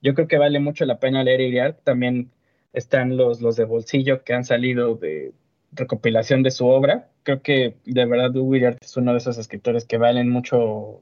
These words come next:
<laughs> para cualquier lector. Sigo, Fantasmas en el Balcón, de Héctor Aguilar Camín. Y bueno, yo aparte leí dos novedades de Stephen King este año, que es, eh, Después y Billy Sommer. Las dos están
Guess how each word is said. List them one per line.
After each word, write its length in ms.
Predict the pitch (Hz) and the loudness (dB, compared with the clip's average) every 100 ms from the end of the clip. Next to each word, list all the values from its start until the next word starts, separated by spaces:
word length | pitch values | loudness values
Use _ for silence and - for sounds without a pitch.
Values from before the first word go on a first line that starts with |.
| _ | _
<laughs> 100 | - | -12
para 220 | - 131 | -6 -2
cualquier 360 | 127 113 - 139 | -2 0 2 2
lector. 460 | 135 - 131 151 - - - - _ - | 0 -2 -2 -2 -8 -20 -20 -20 _ -4
Sigo, 380 | 156 156 185 _ _ | 0 0 -2 _ _
Fantasmas 400 | - 127 135 135 | -6 0 0 0
en 80 | 120 | -2
el 40 | 120 | -2
Balcón, 340 | 120 139 135 | 0 0 0
de 380 | 127 120 113 117 | 0 0 0 -2
Héctor 240 | - 120 | -2 -2
Aguilar 280 | 110 117 120 | 0 -2 -2
Camín. 400 | 139 156 170 185 _ _ _ _ _ _ _ _ _ _ | -2 -2 -4 -8 _ _ _ _ _ _ _ _ _ _
Y 400 | 151 151 151 147 | 0 2 2 0
bueno, 200 | 147 156 151 | 0 2 2
yo 100 | 156 | 0
aparte 340 | 156 151 165 | 0 0 0
leí 600 | 151 143 151 151 147 135 | 2 2 2 0 -2 -6
dos 360 | 131 151 151 147 | 0 2 2 -2
novedades 680 | 139 147 143 135 139 147 135 | -2 0 2 2 2 0 0
de 80 | 127 | -4
Stephen 340 | 147 139 143 | -4 -4 -6
King 200 | 139 139 | -6 -6
este 240 | 143 139 143 | -6 -2 0
año, 360 | 143 147 143 | 0 -2 -4
que 120 | 135 | -4
es, 220 | 123 127 _ - | -8 -10 _ -8
eh, 440 | 131 120 117 113 113 | -4 -2 -2 -2 0
Después 640 | 123 120 - 160 220 - | 0 0 2 2 2 0
y 60 | |
Billy 220 | 143 143 139 | 0 0 2
Sommer. 360 | 147 143 214 | 2 2 -2
Las 160 | 202 - | -6 -4
dos 340 | 131 - - _ _ _ _ _ _ - | -4 -6 -18 _ _ _ _ _ _ -10
están 840 | 135 - 135 139 135 123 117 | -4 0 2 2 0 0 -4